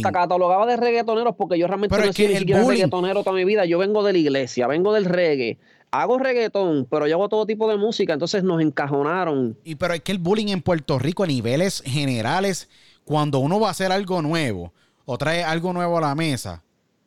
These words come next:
Speaker 2: te hacen un bullying, te hacen un bullying. Y lamentablemente abusan y tienden a, a menospreciar el talento por el miedo que tú le representas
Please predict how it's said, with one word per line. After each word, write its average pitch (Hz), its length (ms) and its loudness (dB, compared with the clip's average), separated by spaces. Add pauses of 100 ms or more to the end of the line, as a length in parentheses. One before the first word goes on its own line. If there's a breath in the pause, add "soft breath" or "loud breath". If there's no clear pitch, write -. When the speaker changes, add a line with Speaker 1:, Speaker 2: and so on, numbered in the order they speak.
(340)
Speaker 2:
te 185 80 -4
hacen 220 220 -2
un 208 180 -2
bullying, 208 560 0 (320)
te 151 80 -2
hacen 143 240 -4
un 196 160 -6
bullying. 208 280 0
Y 147 220 -4
lamentablemente 147 680 -4 (340)
abusan 175 800 -2
y 123 180 -6
tienden 165 480 -2
a, 147 220 0 (260 loud breath)
a 120 140 -2
menospreciar 135 580 0
el 165 140 -2
talento 190 580 -2 (720)
por 151 280 0
el 147 180 2
miedo 180 760 -2 (160)
que 147 160 -6
tú 151 140 -6
le 185 120 0
representas 196 920 -6